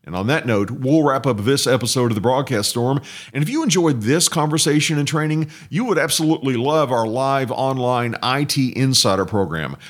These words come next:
And in that program, each month, either Charles or myself, we join you for a live training session and we answer your questions. In fact, interacting with Charles and myself during those sessions,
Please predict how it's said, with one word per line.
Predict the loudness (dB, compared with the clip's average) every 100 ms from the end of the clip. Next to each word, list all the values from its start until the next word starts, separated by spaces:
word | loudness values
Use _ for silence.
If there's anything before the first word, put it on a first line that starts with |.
| -6
And | 0
in | 2
that | 0
program, | 0 0 2 2 2
each | -2 -2 0
month, | 2 2 0 -2
either | -2 -2 -2
Charles | 0 0 0 0
or |
myself, | -2 0 2 2 0 -4 -18 -4
we | 0
join | 2 2 2 2
you | 0
for | 0 -2
a | 0
live | 0 0 2 2 0 -2
training | -2 0 0
session | 2 0 0 0 -2 -2
and | -2 -2
we | 0
answer | 0 2 2
your | 2
questions. | 2 0 0 -4 -8 -8 -10 _ _
In | -8
fact, | -2 -2 0
interacting | 0 2 0 0 0 2
with | 0 0 -2
Charles | 0 0 0
and |
myself | 0 0 0 2
during | 0 0
those | 0 0
sessions, | 0 0 -2 -4